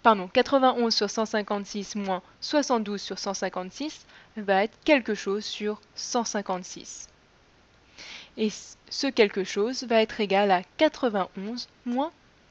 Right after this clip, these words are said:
soixante-douze. Alors, on peut poser la soustraction. Par exemple, ici, quatre-vingt-onze moins soixante-douze. Je trouve combien ? J'ajoute une dizaine ici,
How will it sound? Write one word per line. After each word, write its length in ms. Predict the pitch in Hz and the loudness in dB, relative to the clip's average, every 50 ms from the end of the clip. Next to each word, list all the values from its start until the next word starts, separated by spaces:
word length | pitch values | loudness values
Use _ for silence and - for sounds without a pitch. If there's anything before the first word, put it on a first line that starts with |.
| _ - | _ -16
soixante-douze. 880 | - - - 330 302 - 330 311 294 262 233 240 254 262 247 247 262 262 254 _ _ _ _ _ _ _ _ _ _ _ _ _ _ _ _ _ _ _ _ _ _ _ _ _ _ _ _ _ - - - - - - - - - - - _ _ | -8 -2 -2 -2 0 0 -2 -4 -2 -4 -2 -2 -4 -4 -4 -4 -6 -6 -8 _ _ _ _ _ _ _ _ _ _ _ _ _ _ _ _ _ _ _ _ _ _ _ _ _ _ _ _ _ -18 -16 -16 -18 -18 -16 -18 -18 -20 -20 -20 _ _
Alors, 360 | - 220 202 185 175 180 214 - - | -4 -4 -2 -2 -4 -6 -10 -10 -10
on 60 | 220 | -10
peut 160 | 208 - 226 208 | -6 -4 -6 -4
poser 520 | - 220 220 202 185 220 214 220 214 202 - _ | -2 -2 -2 0 0 0 0 0 -2 -6 -10 _
la 120 | - 196 190 | -4 -4 -2
soustraction. 720 | - - 208 - - - 202 196 - - - 269 330 381 - _ _ _ _ _ _ _ _ _ _ _ _ | -2 -4 -6 -6 -2 -2 -2 -2 -2 -4 -4 -6 -6 -8 -12 _ _ _ _ _ _ _ _ _ _ _ _
Par 140 | - 220 190 | -8 -6 -6
exemple, 440 | 180 180 180 196 226 269 285 - 240 | -6 -6 -4 -4 -6 -6 -6 -8 -12
ici, 480 | 214 - - - - 277 302 320 320 359 294 - | -12 -12 -12 -10 -8 -8 -8 -8 -10 -14 -10 -6
quatre-vingt-onze 840 | - 254 240 - - 240 220 214 214 - 226 220 208 202 196 - - | -6 -6 -4 -4 -4 -2 -2 -2 -4 -4 -6 -6 -6 -6 -8 -8 -8
moins 280 | 202 202 190 190 196 208 | -6 -6 -4 -6 -6 -8
soixante-douze. 1080 | - - - - 190 190 190 - 208 185 180 185 185 202 240 277 302 311 311 294 294 302 302 294 - _ _ _ _ _ _ _ _ _ - - - _ _ | -10 -10 -6 -6 -6 -6 -6 -8 -8 -8 -8 -10 -10 -8 -8 -8 -6 -8 -8 -6 -6 -8 -8 -8 -12 _ _ _ _ _ _ _ _ _ -20 -20 -20 _ _
Je 140 | - 240 | -6 -6
trouve 260 | 226 - - 247 214 - | -6 -4 -6 -6 -6 -4
combien ? 320 | - 220 202 185 165 - - _ _ _ | -6 -6 -4 -6 -8 -8 -10 _ _ _
J'ajoute 380 | 214 196 202 196 190 208 196 - | -4 -2 -2 0 -2 -4 -6 -6
une 120 | 208 202 | -6 -6
dizaine 340 | 180 196 185 180 185 175 180 | -6 -4 -4 -4 -4 -4 -6
ici, 380 | 180 - - - 269 311 349 | -10 -10 -8 -8 -6 -6 -6